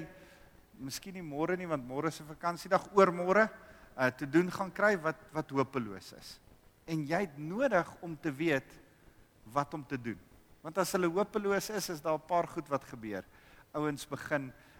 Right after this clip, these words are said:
eh, eh, ongeduldig raak. En, en die hele week praat die Here met my oor,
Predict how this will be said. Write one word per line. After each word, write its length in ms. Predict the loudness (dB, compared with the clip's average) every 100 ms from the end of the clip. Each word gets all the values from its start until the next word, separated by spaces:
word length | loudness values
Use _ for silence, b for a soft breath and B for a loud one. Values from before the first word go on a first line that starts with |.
| b
eh, 240 | -4 -2 -4
eh, 260 | -6 -8 -10 -10
ongeduldig 800 | -6 -6 -4 -4 0 2 0 0
raak. 440 | 0 0 -4 -12 -20 -20 -20 _ -20 -20 _ b b b -10
En, 240 | -8 -6
en 160 | -8 -8
die 100 | -4
hele 220 | -2 -2
week 360 | -2 -2 -4 -2
praat 200 | 0 2
die 80 | 2
Here 140 | -2
met 220 | -2 -6
my 200 | 4 4 4
oor, 180 | 0